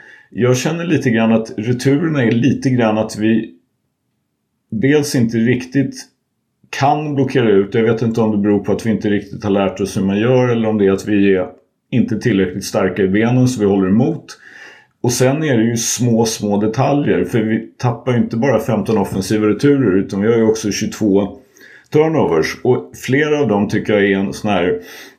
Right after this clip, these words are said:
Vi har inte spelat tillräckligt mycket tillsammans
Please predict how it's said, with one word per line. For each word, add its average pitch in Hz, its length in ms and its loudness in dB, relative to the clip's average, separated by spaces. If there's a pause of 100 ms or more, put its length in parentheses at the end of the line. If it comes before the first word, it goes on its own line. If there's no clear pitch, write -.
(1000)
Vi 110 100 2
har 127 80 4
inte 123 140 0
spelat 113 400 0
tillräckligt 104 400 0
mycket - 240 -8
tillsammans 107 720 -2